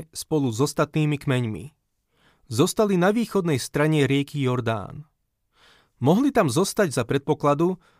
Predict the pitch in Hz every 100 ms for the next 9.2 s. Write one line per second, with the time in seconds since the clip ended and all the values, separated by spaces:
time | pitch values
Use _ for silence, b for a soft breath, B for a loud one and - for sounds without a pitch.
0 | b - 123 190 226 226 202 - 170 190
1 | 135 113 156 160 175 185 - 147 123 165
2 | 165 214 190 180 127 117 139 151 156 170
3 | b b b - - 233 254 247 180 -
4 | 180 - 214 - 143 117 139 147 151 147
5 | 143 139 - 117 107 104 101 147 _ _
6 | _ _ _ _ 160 175 131 - 127 143
7 | 180 196 b b - 127 240 220 190 -
8 | - 147 131 143 147 120 131 143 151 156
9 | 160 160